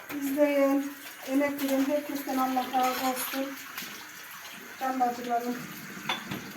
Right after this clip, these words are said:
Buradan herkese selam olsun.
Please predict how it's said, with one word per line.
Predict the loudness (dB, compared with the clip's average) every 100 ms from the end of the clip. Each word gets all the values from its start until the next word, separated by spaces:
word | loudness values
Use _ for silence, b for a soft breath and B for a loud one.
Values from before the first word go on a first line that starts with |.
| -6 -6 -10 -12 -12 -12 -14 6 8
Buradan | 10 8 6 6
herkese | 4 2 2 4
selam | 4 4 2
olsun. | -2 -6 -8 -4